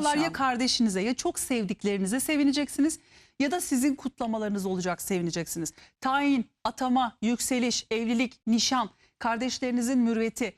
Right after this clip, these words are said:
Speaker 2: bir anlaşmanın onaylanması, size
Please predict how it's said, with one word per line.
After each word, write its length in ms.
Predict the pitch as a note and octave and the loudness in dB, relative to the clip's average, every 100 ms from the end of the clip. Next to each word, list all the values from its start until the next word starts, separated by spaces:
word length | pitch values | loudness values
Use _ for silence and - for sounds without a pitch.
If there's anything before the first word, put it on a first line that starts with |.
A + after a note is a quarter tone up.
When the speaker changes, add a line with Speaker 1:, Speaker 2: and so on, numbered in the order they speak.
| _ - | _ -4
Speaker 2:
bir 240 | C#4 D4+ | -2 0
anlaşmanın 580 | B3 B3+ B3+ - C4 C4 | 0 0 -2 0 0 0
onaylanması, 920 | B3+ A#3 A#3 A3+ A3 A3 G#3+ - A3 - _ - - | 0 0 0 2 0 0 -2 -2 -2 -4 _ -20 -16
size 220 | - A#3 | -2 0